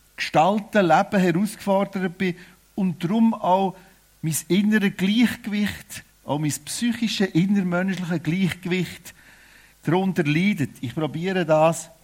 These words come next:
anhand von einer Grafik darzustellen.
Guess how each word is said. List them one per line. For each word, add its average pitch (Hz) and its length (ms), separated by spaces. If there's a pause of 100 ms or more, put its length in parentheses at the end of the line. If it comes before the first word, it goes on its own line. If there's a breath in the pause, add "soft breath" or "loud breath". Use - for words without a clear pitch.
anhand 160 360
von 147 180
einer 139 160
Grafik 143 800 (380 soft breath)
darzustellen. 110 960